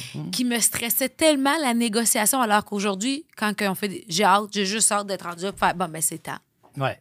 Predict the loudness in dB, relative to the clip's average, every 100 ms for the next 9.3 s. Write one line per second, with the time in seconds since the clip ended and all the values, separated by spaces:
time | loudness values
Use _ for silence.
0 | _ -8 -4 -2 -2 -2 -2 2 2 2
1 | -2 _ _ -10 0 4 4 0 -10 -16
2 | -12 -10 -10 -6 -6 -6 -8 -6 -4 -4
3 | -2 -2 -2 -2 -2 -2 -2 -2 -2 -2
4 | -2 -2 2 2 0 -4 2 4 4 2
5 | 2 4 4 6 2 2 6 6 6 4
6 | 4 6 6 6 8 8 8 6 8 8
7 | 10 8 8 10 10 8 4 2 2 2
8 | 0 -6 -6 0 2 4 4 4 2 6
9 | 8 8 4